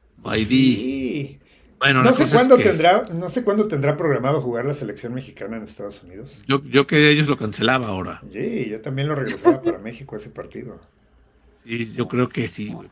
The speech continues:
Speaker 1: porque no creo que nuestros hermanos paisanos que están del otro lado de la frontera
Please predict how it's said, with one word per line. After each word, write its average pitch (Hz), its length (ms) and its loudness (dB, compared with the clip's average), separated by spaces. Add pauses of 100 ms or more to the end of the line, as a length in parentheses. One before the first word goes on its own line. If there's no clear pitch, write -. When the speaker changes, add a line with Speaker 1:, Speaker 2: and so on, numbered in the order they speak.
Speaker 1:
porque 101 500 -6 (420)
no 139 120 -4
creo 139 160 6
que 135 100 4
nuestros 123 320 0
hermanos 123 420 2
paisanos 117 640 -2 (380)
que - 60 -16
están 117 440 -4
del 113 120 0
otro 117 220 0
lado 120 220 2
de 120 40 4
la 113 100 2
frontera 117 760 -2